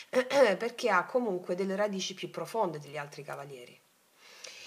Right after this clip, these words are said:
E in altri, in altri termini, ti vedo concentrata sulla tua stabilità lavorativa e personale, e questo ti porta anche un entusiasmo interno rispetto alla tua bambina o al bambino interiore, eh?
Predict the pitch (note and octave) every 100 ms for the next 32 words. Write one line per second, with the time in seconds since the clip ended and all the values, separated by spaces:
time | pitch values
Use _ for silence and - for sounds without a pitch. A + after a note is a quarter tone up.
0 | - - - - A3 G#3 G3+ F#3+ F#3+ B3
1 | D#4+ D#4+ A#3 G#3+ G3+ G3 G3+ A#3+ A#3+ G#3+
2 | F#3 F3+ E3+ E3 E3 D#3+ - - - G3+
3 | F3 D#3+ E3 F3 F#3 G3+ G#3+ G3 F#3+ F3+
4 | F#3 F#3 G#3+ A3+ G#3+ G3 F3 F3 G#3+ A#3
5 | F3+ E3 D#3 E3+ D#3 D#3 D3+ E3+ E3 D#3+
6 | - E3+ F#3+ G#3 G3 F#3+ F3 F3 F3+ F3
7 | - F3 F#3+ F#3+ D#3+ D#3 D#3+ D#3 E3 D#3
8 | D#3+ D#3+ D#3 F#3 F3 D3+ D3 - D3+ D#3
9 | D3+ D3+ D3+ D3+ E3+ D3+ D3 D3 D3 C#3
10 | C3+ C#3 C3+ - C#3+ G3 G3